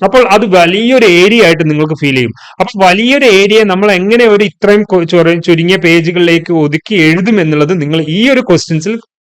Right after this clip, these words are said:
കൃത്യമായി നിങ്ങൾ മന-, ഉം, മനസ്സിൽ കാണണം. എന്നിട്ട് വേണം എഴുതാൻ. അല്ലെങ്കിൽ നിങ്ങൾ എന്ത് ചെയ്യും, വെറും ഒരു കാര്യം മാത്രം ഈ ഒരു ക്വസ്റ്റ്യൻ എഴുതും. അത് ഉദാഹരണത്തിന്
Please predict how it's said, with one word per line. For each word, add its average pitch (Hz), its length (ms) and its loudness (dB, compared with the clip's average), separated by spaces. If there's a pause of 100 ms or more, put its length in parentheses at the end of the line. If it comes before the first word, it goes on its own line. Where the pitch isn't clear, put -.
(180)
കൃത്യമായി 165 600 -4 (300)
നിങ്ങൾ 170 220 2
മന-, 160 400 -2
ഉം, 151 460 -4
മനസ്സിൽ 156 500 -2
കാണണം. 151 460 0
എന്നിട്ട് 185 260 -2
വേണം 165 260 0
എഴുതാൻ. 127 240 0 (280)
അല്ലെങ്കിൽ 233 400 2
നിങ്ങൾ 202 180 2
എന്ത് 185 140 0
ചെയ്യും, 190 200 2
വെറും 180 320 2 (100)
ഒരു 185 420 2
കാര്യം 170 300 0
മാത്രം 170 500 0
ഈ 175 80 -2
ഒരു 165 140 0
ക്വസ്റ്റ്യൻ 151 380 -4
എഴുതും. 131 240 -2
അത് 139 120 0
ഉദാഹരണത്തിന് 160 520 0